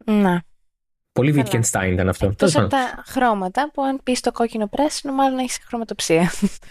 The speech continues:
Speaker 1: <laughs>
Speaker 2: Κοίταξε να δεις. Ε, όχι, αλλά κάποια πράγματα είναι τόσο κοντά που δεν πειράζει. Εντάξει, τώρα τι λιλά, τι φούξια, ας πούμε, κατάλαβες.
Speaker 1: Διαφωνώ.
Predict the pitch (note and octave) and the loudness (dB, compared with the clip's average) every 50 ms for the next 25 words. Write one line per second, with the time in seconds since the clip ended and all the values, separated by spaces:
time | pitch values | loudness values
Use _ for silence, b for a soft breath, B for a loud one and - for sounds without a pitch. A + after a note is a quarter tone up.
0 | B B B B B _ _ _ _ _ _ _ _ _ _ _ _ _ _ - | B B B B B _ _ _ _ _ _ _ _ _ _ _ _ _ _ -2
1 | - B3+ - - - A2+ G2+ F#2 F#2 F2+ - - - - C3+ C3+ C3+ B2+ B2 B2+ | 0 0 0 2 0 0 2 2 0 0 -2 -2 -2 -2 0 0 2 2 2 2
2 | B2 A#2+ A#2+ A#2+ A#2 A#2 A2+ A2+ A2+ A2+ A#2 A#2 - - - _ _ _ _ _ | 2 2 2 2 2 2 2 2 2 2 0 -2 -4 -6 -12 _ _ _ _ _
3 | _ _ _ _ _ _ _ _ _ _ _ _ _ _ - A3 F3 C3 - - | _ _ _ _ _ _ _ _ _ _ _ _ _ _ 2 2 2 2 0 0
4 | B2+ B2 A3 D4+ F4+ C#4 C#4 C#4+ C4+ D4 C#4 - - A3 A#3+ C4 C4+ C#4 C4 B3+ | 0 0 2 2 2 2 0 2 2 0 -2 -2 -2 -2 0 0 2 0 0 2
5 | B3+ B3 B3 B3 B3 B3 A#3+ A#3 - A3+ G#3+ G3+ F#3 F3+ E3+ D#3 D#3+ D#3 C#3 C3 | 2 2 2 2 2 0 -2 0 0 0 2 2 4 2 2 2 0 0 0 0
6 | C3+ C#3 G3+ C4+ D4 - C#4 B3+ G#3+ G3 D3+ C3 G2+ G2 F#2 F2+ F#2+ A2+ A#2+ G#2 | 2 2 2 0 0 0 2 2 4 4 4 2 2 0 0 0 2 2 2 2
7 | F#2+ - - - C#3+ D3 C#3+ C3 - - D3+ C#3+ C3+ B2+ A2+ A2 A2+ B2+ D3+ D#3 | 0 -2 -2 0 2 2 2 0 0 0 0 2 2 2 4 2 2 2 0 0
8 | D3+ C3+ - - - B2 B2 - - G2 F#2+ F2 E2+ - - F#2 F2+ F2+ G2 G2 | -2 -2 -2 0 0 0 2 2 2 2 0 0 -2 -4 -4 -4 -4 -2 0 4
9 | G#2 G2 F2+ G2 G2+ A#2+ - _ _ B B B B B B B B B B - | 4 4 4 2 -4 -10 -18 _ _ B B B B B B B B B B -10
10 | - _ _ _ _ _ _ _ _ _ _ _ _ _ _ _ _ _ _ _ | -16 _ _ _ _ _ _ _ _ _ _ _ _ _ _ _ _ _ _ _
11 | _ _ _ _ _ _ _ _ _ _ _ _ _ - G#3 G3+ G#3 G3+ - G3+ | _ _ _ _ _ _ _ _ _ _ _ _ _ -4 2 4 4 4 4 2
12 | F3+ E3 D3+ D3+ D3+ | -2 -2 -4 -6 -8